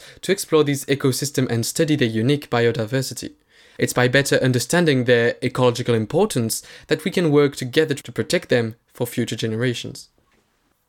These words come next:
Many coastal communities also rely on deep water reefs for fishing, tourism, and the fact that they are a symbol of their own region.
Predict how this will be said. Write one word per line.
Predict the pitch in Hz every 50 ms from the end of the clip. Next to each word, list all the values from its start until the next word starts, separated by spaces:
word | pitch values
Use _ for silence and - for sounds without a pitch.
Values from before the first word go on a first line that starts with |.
| _ _
Many | 139 135 165 202 208 190 147
coastal | - - 185 202 196 - 190 156
communities | - 156 151 170 214 208 180 - - 135 127 127 - -
also | - 147 151 156 156 - 165 147
rely | 135 127 131 131 147 185 190 165 139 123 180 -
on | 127 123 123
deep | 117 131 127 123 -
water | 131 123 - - 113
reefs | 131 190 208 110 - - - - - -
for | - 139 127 113
fishing, | - - 175 185 - - 165 156 160 147 - - - _ _
tourism, | - - 185 175 151 139 120 131 127 131 123 -
and | 131 135 131
the | 127
fact | - - 139 123
that | - 123 123
they | 135 127
are | 123 123 117 113
a | -
symbol | - - 170 190 202 190 165 131 117 - -
of | - 120 117 -
their | 127 123 117
own | 120 117 113 110
region. | 110 131 165 170 143 - 107 107 104